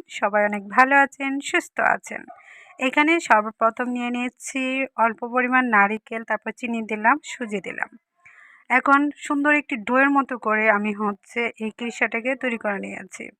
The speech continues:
আর আটা গুলিয়ে নিয়েছিলাম। আমরা সাধারণত যেভাবে, আহ, রুটি তৈরি করে থাকি, বেলাবেলি ঝামেলা ছাড়া যে রুটিগুলো তৈরি করে থাকি, সেমভাবে একটি ডো তৈরি, ব্যাটার তৈরি করে নিয়েছি। ব্যাটারটা বেশি ঘনও থাকবে না, বেশি পাতলাও থাকবে না।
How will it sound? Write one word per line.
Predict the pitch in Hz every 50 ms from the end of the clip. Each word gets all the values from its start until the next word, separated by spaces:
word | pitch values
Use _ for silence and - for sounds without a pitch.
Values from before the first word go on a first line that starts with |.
| _ _ _ _ _ - - - - -
আর | 202 202 202 208 208 - -
আটা | 254 247 240 - 302 294
গুলিয়ে | 262 285 285 277 294 294
নিয়েছিলাম। | 285 294 285 285 277 - - 285 262 254 269 285 294 - -
আমরা | 226 240 240 262 269
সাধারণত | - - 269 254 262 262 262 262 254 - 269
যেভাবে, | 262 247 226 247 247 247 226 240 240 220 226 233 254 302 330 - _ - - - - - - _ -
আহ, | 208 202 202 202 220
রুটি | 254 262 - 320
তৈরি | - 330 311 285 262
করে | - 220 208 208
থাকি, | - - 220 185 180 - 226 233 247 233
বেলাবেলি | - 226 220 233 233 247 247 247
ঝামেলা | 220 233 226 220 233 240 254 262
ছাড়া | - - 277 254 262
যে | 240 262 262 247
রুটিগুলো | 220 240 240 - 277 269 269 277 269
তৈরি | - 269 262 254
করে | - - 269 269 262
থাকি, | - 277 269 262 302 330 320
সেমভাবে | - - - 262 262 262 254 247 240 233 233
একটি | 233 226 - 220
ডো | 196 208 208 202
তৈরি, | - - 220 214 214 202
ব্যাটার | 202 208 214 220 - 277 254
তৈরি | - 269 233 220
করে | - 208 202 196
নিয়েছি। | 196 196 196 196 196 - - 262 254
ব্যাটারটা | 214 220 220 240 226 - 233
বেশি | 226 240 - - 240
ঘনও | 196 214 208 220 214 214 220
থাকবে | - - 233 214 208 240
না, | 240 277
বেশি | 262 262 247 - _
পাতলাও | - 196 - - 208 190 196
থাকবে | - - 196 175 175 - -
না। | 160 151